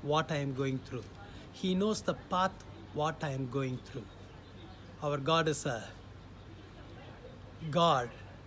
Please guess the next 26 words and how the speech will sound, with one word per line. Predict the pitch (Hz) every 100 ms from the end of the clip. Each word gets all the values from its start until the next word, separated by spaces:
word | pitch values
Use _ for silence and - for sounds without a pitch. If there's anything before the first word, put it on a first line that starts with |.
| - - - - -
one | 160 151
who | 165 160
is | -
watching | 151 160 - 180 160
over | 143 131
us. | 107 - - - - - - - - - - - - -
So | 208 185
we | 240 240
need | 247 -
to | 208 160 120 - - - - - - - - - - - - -
steadfast | - 196 - 202 175 139 - - - - -
to | 160 -
confess | 180 180 - 180 -
our | 147 131 -
hope | 151 123 - - - 170
without | 208 - 226 226 185
wavering. | 185 170 143 98 - - - - - - - - 160
Many | 175 202 196 196
times | 185 156 - - - - 156
we | 160 -
have | 185 196 170 - - - - - 147 160
doubts. | 185 208 - - - - - - - - - - - - - - - 165
When | 165 170
we | 160
are | -
keep | 196 -